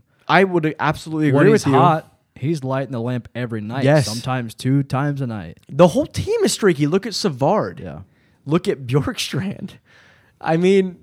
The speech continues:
Speaker 1: it, the whole
Speaker 2: Dude,
Speaker 1: team is like
Speaker 2: Bjorky,
Speaker 1: that.
Speaker 2: man.
Speaker 1: He's hot right now.
Speaker 2: Hot.
Speaker 1: He's hot.
Speaker 2: Twenty-four goals now.
Speaker 1: Oh,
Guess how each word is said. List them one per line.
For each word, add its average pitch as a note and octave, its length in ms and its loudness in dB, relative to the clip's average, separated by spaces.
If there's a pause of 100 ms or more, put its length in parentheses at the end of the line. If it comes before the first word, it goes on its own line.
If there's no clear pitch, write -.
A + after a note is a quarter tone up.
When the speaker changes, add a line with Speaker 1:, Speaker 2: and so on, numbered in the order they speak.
Speaker 1:
it, F#3 320 -2
the E3 100 6
whole A#3 160 6
Speaker 2:
Dude, E3+ 160 6
Speaker 1:
team B3 380 0
is C#3 120 0
like F#3 220 0
Speaker 2:
Bjorky, C3+ 100 -2
Speaker 1:
that. A2 220 -2
Speaker 2:
man. A2 280 -8 (420)
Speaker 1:
He's E3+ 200 2
hot G3+ 420 2
right C3 220 -2
now. A2+ 280 -10
Speaker 2:
Hot. A2 440 -10 (100)
Speaker 1:
He's D3+ 260 -2
hot. - 640 0 (160)
Speaker 2:
Twenty-four C#3+ 360 -4
goals C#3+ 280 -6
now. E2+ 260 -16 (380)
Speaker 1:
Oh, D#3 400 4